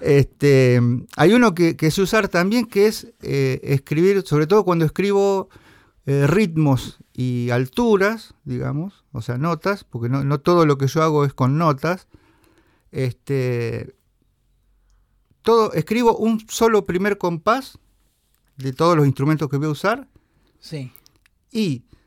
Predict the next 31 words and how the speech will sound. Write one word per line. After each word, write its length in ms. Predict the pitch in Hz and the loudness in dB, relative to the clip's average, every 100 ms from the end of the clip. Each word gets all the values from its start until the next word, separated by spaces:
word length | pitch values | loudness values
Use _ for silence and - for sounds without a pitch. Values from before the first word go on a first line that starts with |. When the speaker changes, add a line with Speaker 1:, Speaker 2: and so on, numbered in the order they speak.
| _ _ | _ _
Speaker 1:
toda 240 | 269 247 | 2 2
la 140 | 214 208 | 4 2
obra 260 | 262 214 | 2 2
sale 300 | 160 220 214 | 0 0 2
de, 120 | 185 175 | 2 0
de 280 | 160 151 | -4 -6
todo 240 | 165 247 247 | -4 -2 0
lo 100 | 196 | 0
que 60 | |
está 140 | 170 196 | -2 -4
en 80 | 190 | -4
ese 160 | 160 | -6
primer 280 | 156 165 170 | -6 -6 -6
compás, 380 | 160 147 131 107 | -6 -8 -6 -8
por 200 | - 107 | -10 -14
ejemplo. 540 | 104 101 98 - 98 _ _ _ _ | -10 -12 -12 -16 -18 _ _ _ _
Speaker 2:
Fantástico. 420 | - 156 165 151 | -6 -4 -2 -2
Speaker 1:
O 40 | 123 | -2
sea, 180 | 151 | 2
hago 100 | 180 | 2
un 60 | 196 | 2
montón 300 | 185 180 247 | 0 0 0
de 80 | 233 | 0
operaciones 960 | 214 190 185 185 240 254 240 269 269 _ _ _ _ _ _ - | 0 0 0 -2 -2 -2 -2 -4 -6 _ _ _ _ _ _ -4
que 100 | 180 | 0
no 120 | 202 | 0
tienen 240 | 202 240 214 | 0 0 2
mucho 300 | 202 202 170 | 0 -2 -2
que 120 | 151 | 0
ver 240 | 160 180 | 0 0
con, 440 | - 160 143 131 | -2 -2 0 0